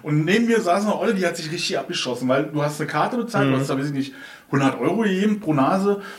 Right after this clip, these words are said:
Speaker 1: Und dafür war dann Getränke, bis du stirbst. Ja? Also bis der, bis der
Speaker 2: Mhm.
Speaker 1: Krankenwagen kommt, war Essen und Getränke waren da drin.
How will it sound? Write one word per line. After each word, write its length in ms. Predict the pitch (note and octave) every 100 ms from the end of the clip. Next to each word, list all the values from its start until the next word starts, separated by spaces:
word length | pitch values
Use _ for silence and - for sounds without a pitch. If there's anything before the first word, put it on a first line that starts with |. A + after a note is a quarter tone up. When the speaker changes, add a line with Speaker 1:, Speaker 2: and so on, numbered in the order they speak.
| -
Speaker 1:
Und 100 | C3+
dafür 260 | D3 D#3+ C3+
war 140 | C#3+
dann 320 | D#3 D#3+ D3+
Getränke, 500 | D#3+ C#3 D#3 D3+ D#3+
bis 220 | D3 D3+ D3+
du 100 | D#3
stirbst. 480 | - C#3 C3+ -
Ja? 140 | A#2 B2
Also 220 | A2+ C3
bis 200 | D3+ D3+
der, 240 | D#3+ D3+
bis 180 | C#3+ D3
der 120 | C3
Speaker 2:
Mhm. 20 | C#3+
Speaker 1:
Krankenwagen 460 | E3+ A3 F#3 F3+
kommt, 300 | - E3 E3
war 200 | D3 C#3+ D#3
Essen 200 | D#3 E3
und 100 | D3
Getränke 600 | C#3 - C#3+ D3 C#3 C#3
waren 160 | C3+
da 80 | C3+
drin. 240 | A#2+ A#2